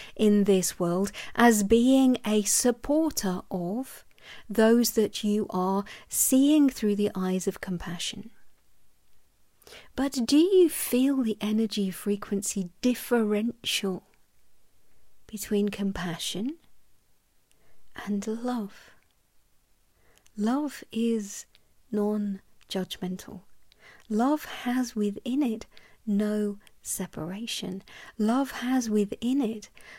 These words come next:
no differentiation between "I am"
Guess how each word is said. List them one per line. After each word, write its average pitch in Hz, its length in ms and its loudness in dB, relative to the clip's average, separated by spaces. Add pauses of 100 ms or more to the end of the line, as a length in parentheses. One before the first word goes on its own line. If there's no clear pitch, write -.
no 262 480 4 (240)
differentiation 214 1900 -2 (680)
between 220 720 -2 (280)
"I 226 380 -6
am" 214 320 -4